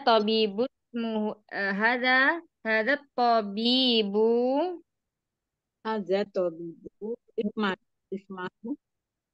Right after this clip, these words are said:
Speaker 1: Is-,
Speaker 2: Eh, asmahu ya.
Speaker 1: ismuhu.
Speaker 2: Ismuhu.
Speaker 1: Mm-mm.
Speaker 2: Walyam.
Speaker 1: Wil-,
Speaker 2: Ismuhu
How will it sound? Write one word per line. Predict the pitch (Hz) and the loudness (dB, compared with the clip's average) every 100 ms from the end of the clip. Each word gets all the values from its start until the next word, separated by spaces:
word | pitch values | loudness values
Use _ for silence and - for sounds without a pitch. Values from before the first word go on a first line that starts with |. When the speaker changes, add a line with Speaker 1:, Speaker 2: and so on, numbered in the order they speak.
| _ - | _ -16
Speaker 1:
Is-, | 240 269 - - - | -10 -10 -12 -20 -6
Speaker 2:
Eh, | - - | -6 -4
asmahu | 233 220 226 233 240 | -4 -2 -2 0 -2
ya. | 175 185 _ _ _ _ _ _ _ - | -4 -10 _ _ _ _ _ _ _ -8
Speaker 1:
ismuhu. | 240 247 - 220 202 190 180 190 196 214 277 427 - _ _ _ _ - | -6 -6 -8 -4 -2 -2 -2 -2 2 2 2 -2 -8 _ _ _ _ -4
Speaker 2:
Ismuhu. | 202 - 190 185 190 196 214 285 _ _ _ _ _ _ - | -4 -4 -8 -6 -6 -4 -4 -6 _ _ _ _ _ _ -10
Speaker 1:
Mm-mm. | 208 - 208 214 247 370 | -6 -4 -2 -2 -2 -2
Speaker 2:
Walyam. | 403 202 196 190 190 160 _ _ - | -4 -4 -6 -6 -10 -16 _ _ -6
Speaker 1:
Wil-, | 208 | -6
Speaker 2:
Ismuhu | - 208 226 233 | -4 2 4 4